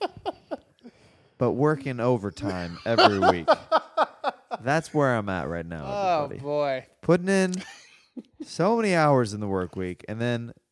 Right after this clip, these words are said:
Speaker 1: the timesheet comes back, and it says that I only worked six hours.
Speaker 2: <laughs>
Speaker 1: But, you know, sometimes
Speaker 2: Yeah, you know, sometimes
Speaker 1: Sometimes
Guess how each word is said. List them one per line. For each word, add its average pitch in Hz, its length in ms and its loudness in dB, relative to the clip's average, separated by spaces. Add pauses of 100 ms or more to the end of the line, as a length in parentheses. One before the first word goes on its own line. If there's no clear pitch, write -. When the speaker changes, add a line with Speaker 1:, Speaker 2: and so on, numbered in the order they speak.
(320)
Speaker 1:
the 107 120 -10
timesheet 147 560 -4
comes 120 240 -6
back, 104 380 -2 (580)
and 107 100 -6
it 104 80 -6
says 120 260 -4
that 110 100 -2
I 110 100 2
only 104 180 -2
worked 101 280 -4
six - 400 -8
hours. 80 560 -6 (300)
Speaker 2:
<laughs> 220 100 -8 (1600)
Speaker 1:
But, 120 260 2
you 170 100 -6
know, 98 340 -4
sometimes 107 920 -8 (1900)
Speaker 2:
Yeah, 185 260 -6
you 185 100 -4
know, 190 100 -4
sometimes 226 640 -6
Speaker 1:
Sometimes - 220 -8